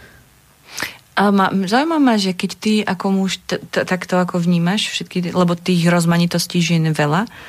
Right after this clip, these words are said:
tak vieš aj pomenovať, že, že čo je, aká kombinácia kvalít,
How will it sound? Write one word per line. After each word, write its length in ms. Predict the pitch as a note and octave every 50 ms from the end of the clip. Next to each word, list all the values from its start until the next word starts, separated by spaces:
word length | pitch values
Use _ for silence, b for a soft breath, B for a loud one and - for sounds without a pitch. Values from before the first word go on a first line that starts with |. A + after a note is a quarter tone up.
| B B B B B B B _
tak 160 | - F3 F3
vieš 260 | D#3+ D#3+ G#3 B3+ - C4
aj 80 | B3
pomenovať, 580 | G#3+ - F3+ F3+ F3+ F#3 F#3+ G3 G3+ G3+ G3+ F#3+
že, 100 | F3+ F3 F3+ - - _ _
že 280 | - E3 F3 - F3 E3+ E3+ E3+ E3 D#3+ E3 E3+ - -
čo 160 | - - - A#3
je, 220 | A#3+ B3 B3 A#3+ - _ _ _ _ _ _ - -
aká 220 | - - - C4+ B3+
kombinácia 640 | - G3 F3+ F3+ F#3 F#3 F3+ F3+ F3 - F#3 F3+
kvalít, 800 | F3+ - E3 D#3+ D3+ D#3 D#3 E3+ F3 F#3 G3 G#3 G#3 - - -